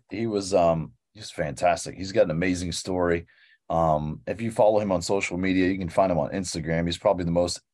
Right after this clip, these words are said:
most active there. But Chef Eric is, here, let me see, let me get his handle for you because, yeah, Sheriff, Chef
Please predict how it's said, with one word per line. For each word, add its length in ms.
most 340
active 380
there. 340
But 300
Chef 420
Eric 540
is, 640
here, 160
let 100
me 80
see, 180
let 120
me 60
get 160
his 180
handle 300
for 220
you 100
because, 360
yeah, 120
Sheriff, 540
Chef 320